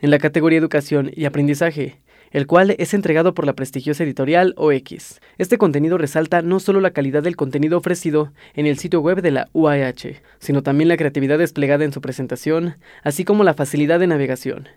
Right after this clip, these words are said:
permitiendo a la comunidad en general acceder de manera rápida y eficiente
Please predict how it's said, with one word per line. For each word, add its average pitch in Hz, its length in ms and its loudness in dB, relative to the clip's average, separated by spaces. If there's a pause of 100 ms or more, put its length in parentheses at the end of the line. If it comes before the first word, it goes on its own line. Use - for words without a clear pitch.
(200)
permitiendo 143 420 2
a 147 40 2
la 143 100 0
comunidad 135 420 -2
en 143 120 -2
general 143 440 -2
acceder 156 440 -2
de 190 80 -4
manera 156 280 0
rápida 151 460 0
y - 80 -4
eficiente 151 640 -4